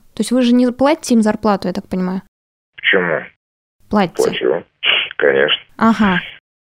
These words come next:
Speaker 1: Интересно.
Speaker 2: Ну, не всем, допустим, а, у меня есть там оговоренный... а,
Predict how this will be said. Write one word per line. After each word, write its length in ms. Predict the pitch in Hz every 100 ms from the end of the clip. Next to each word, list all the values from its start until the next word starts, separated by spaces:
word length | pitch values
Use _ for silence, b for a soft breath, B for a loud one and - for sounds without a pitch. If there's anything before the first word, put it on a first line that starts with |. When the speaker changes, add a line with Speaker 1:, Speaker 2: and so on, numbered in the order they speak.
| _ _ _ -
Speaker 1:
Интересно. 800 | 208 240 233 180 247 247 - -
Speaker 2:
Ну, 120 | 117
не 120 | 135
всем, 560 | 196 - - 202 208 156
допустим, 600 | 101 104 - - 135 123 110
а, 560 | 95 95 92 92 90 80 _ _ _ _ _ -
у 40 |
меня 160 | 92 113
есть 200 | 135 139
там 160 | 113 92
оговоренный... 540 | 98 110 113 101 92
а, 600 | 90 92 101 101 98 101